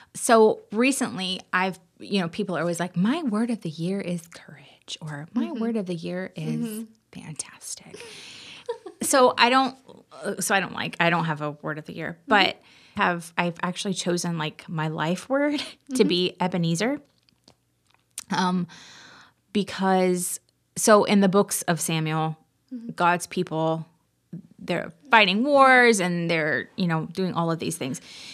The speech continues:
Speaker 1: And Samuel, um, erects this stone monument, I guess, you know, like, a stone plate, and he named it Ebenezer, which basically means that, like,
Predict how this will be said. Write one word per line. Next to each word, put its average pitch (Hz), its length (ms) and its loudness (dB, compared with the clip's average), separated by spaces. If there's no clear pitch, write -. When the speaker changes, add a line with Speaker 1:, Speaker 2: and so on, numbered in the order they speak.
Speaker 1:
And 190 260 4
Samuel, 185 840 4
um, 165 400 -2
erects 180 460 0
this - 520 -4
stone 180 800 0
monument, 165 880 2
I 156 80 -4
guess, 160 380 -2
you 175 60 0
know, 165 60 0
like, 151 200 -4
a 165 60 -6
stone 170 280 -4
plate, 165 140 -6
and 185 140 0
he 202 100 4
named 190 240 2
it 180 180 -2
Ebenezer, 160 640 -4
which 185 540 2
basically 180 420 0
means 170 220 -2
that, 156 200 -6
like, - 260 -8